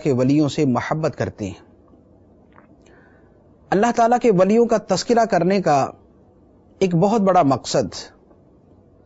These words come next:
ان کے ساتھ اپنی محبت کا اظہار کرنا اور ان کے اعمال، افعال، احوال،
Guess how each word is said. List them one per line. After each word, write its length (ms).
ان 140
کے 160
ساتھ 400
اپنی 400
محبت 640
کا 200
اظہار 420
کرنا 360
اور 200
ان 180
کے 240
اعمال، 720
افعال، 800
احوال، 680